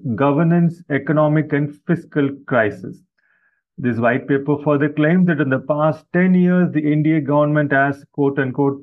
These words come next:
"turned around the economy and rebuilt it from the foundations for long-term sustainable growth." And it is,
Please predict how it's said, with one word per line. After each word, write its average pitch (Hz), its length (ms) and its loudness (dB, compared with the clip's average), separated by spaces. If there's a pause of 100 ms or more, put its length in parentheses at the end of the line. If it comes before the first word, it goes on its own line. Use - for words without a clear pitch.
"turned 202 300 2
around 160 400 2
the 143 60 2
economy 139 760 0
and 123 380 -2
rebuilt 160 480 0
it 160 220 -2
from 131 200 -2
the 131 100 0
foundations 131 800 -2
for 120 120 0
long-term 110 720 -2 (260)
sustainable 107 560 -2
growth." 98 360 -2 (580)
And 139 140 0
it 151 100 0
is, 147 160 -2